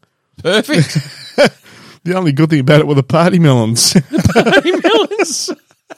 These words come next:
Speaker 1: And the yogurt.
Speaker 2: <laughs> The yogurt.
Speaker 1: Party melons and
Speaker 2: Oh.
Speaker 1: yogurt.
Speaker 2: Geez, that's gone a different direction.
Speaker 1: Party melons and yogurt.
Speaker 2: <laughs>
Speaker 1: You know what? If I had some party melons, yogurt's the last thing I'd put on 'em. <laughs>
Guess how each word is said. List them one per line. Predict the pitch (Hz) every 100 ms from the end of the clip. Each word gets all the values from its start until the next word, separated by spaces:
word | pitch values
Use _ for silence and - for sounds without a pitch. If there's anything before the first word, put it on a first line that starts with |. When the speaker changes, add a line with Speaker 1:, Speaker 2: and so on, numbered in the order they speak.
| _ _ _ _ -
Speaker 1:
And | 135
the | 156
yogurt. | 151 156 180 165 123 - -
Speaker 2:
<laughs> | -
The | 190 170
yogurt. | 160 139 120 135 123 104
Speaker 1:
Party | - - 135 143 151
melons | 143 151 143 131 113 104
and | 113
Speaker 2:
Oh. |
Speaker 1:
yogurt. | 110 104 - _
Speaker 2:
Geez, | 131 117
that's | 131 -
gone | 123 110
a |
different | 107 117 101
direction. | 104 110 - 135 - _ _ _ _
Speaker 1:
Party | - 110 117
melons | 120 123 127 120
and |
yogurt. | 117 123 151 131
Speaker 2:
<laughs> | - - - - - - _
Speaker 1:
You | 143
know | 160 170
what? | 151
If | 143
I | 170 185
had | 147
some | 135 156
party | 117 127
melons, | 135 123 107 107
yogurt's | 117 123 123 -
the | 104
last | 98 98 -
thing | 101
I'd | 95
put | - 95
on | 90
'em. | 92
<laughs> | - - 320 - - - - - -